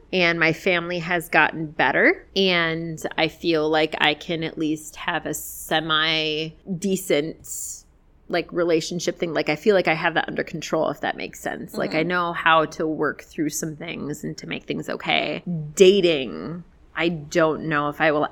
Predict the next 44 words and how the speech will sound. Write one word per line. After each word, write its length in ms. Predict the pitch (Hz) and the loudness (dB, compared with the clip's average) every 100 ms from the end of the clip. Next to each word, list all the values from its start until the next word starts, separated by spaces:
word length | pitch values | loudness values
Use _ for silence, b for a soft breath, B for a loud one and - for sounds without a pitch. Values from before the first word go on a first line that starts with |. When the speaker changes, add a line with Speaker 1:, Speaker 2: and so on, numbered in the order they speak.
| - | -4
Speaker 1:
ever 240 | 151 156 | -2 -2
be 120 | 156 | 0
able 160 | 156 147 | -2 -4
to 80 | 151 | -8
trust 280 | - 151 - | -8 -10 -10
a 60 | |
man 220 | - - | -10 -8
the 80 | 123 | -8
same 200 | - - | -8 -8
way 220 | - - | -6 -8
again. 300 | 107 - 67 - | -8 -8 -8 -8
Speaker 2:
Ah. 920 | - 196 208 - - - - - - b b _ | -8 -10 -10 -14 -14 -16 -16 -18 -18 b b _
Speaker 1:
Like, 140 | 151 160 | 0 4
it 100 | 180 | 6
is, 280 | 175 - - | 4 0 -2
I 60 | 175 | 4
didn't 260 | 190 190 | 4 4
realize 380 | 180 180 175 170 | 2 4 4 2
how 420 | - - - 170 | -2 -2 0 0
much 800 | 156 165 156 147 147 - - - b b b b _ - | 0 -2 2 2 0 -4 -6 -6 b b b b _ 0
that 240 | 202 180 | 6 6
had 220 | - 202 | 6 0
hit. 360 | 196 - 240 - | 2 2 2 2
Like, 180 | 170 - - | 0 2 4
I 160 | 175 | 6
thought 280 | 165 185 175 | 6 6 6
it 100 | 160 | 4
was, 340 | 156 156 156 - b b - | 0 0 -4 -10 b b 0
"I 80 | |
will 180 | 165 170 | 4 4
work 220 | 165 175 | 4 2
through 300 | - - 196 | 0 -4 -2
this 260 | 180 175 170 - | 0 0 -2 -4
and 120 | 170 | -2
I 60 | 160 | -4
will 60 | |
be 120 | 151 160 | -2 -2
back 300 | 151 131 - | 0 -2 -2
to 100 | 180 | -4
the 80 | 156 | -2
way 160 | 120 | -2
I 60 | 92 | -4
was." 680 | 87 131 107 67 57 - 180 | -4 -2 -2 -2 -6 -8 -6
Speaker 2:
Mm, 420 | 240 233 196 175 | -4 -4 -6 -10